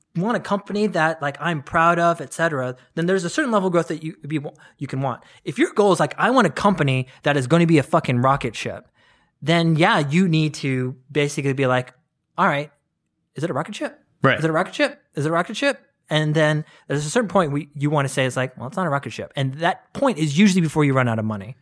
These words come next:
Speaker 2: <laughs>
Speaker 1: And I would, I would recommend
Speaker 2: Sure.
Speaker 1: is that you want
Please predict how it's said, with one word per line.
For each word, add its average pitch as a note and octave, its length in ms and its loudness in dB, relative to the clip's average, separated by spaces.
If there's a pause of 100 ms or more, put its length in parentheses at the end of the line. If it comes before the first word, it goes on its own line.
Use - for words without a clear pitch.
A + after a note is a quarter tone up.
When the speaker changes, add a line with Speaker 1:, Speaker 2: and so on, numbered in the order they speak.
(140)
Speaker 2:
<laughs> D3 120 2 (460)
Speaker 1:
And D#3+ 140 -2
I E3+ 160 2
would, G#3+ 240 6
I G3 160 4
would A3 140 6
recommend C3+ 500 2
Speaker 2:
Sure. F3 240 0
Speaker 1:
is C#3 120 -2
that D3 160 0
you D3 100 2
want D#3 340 2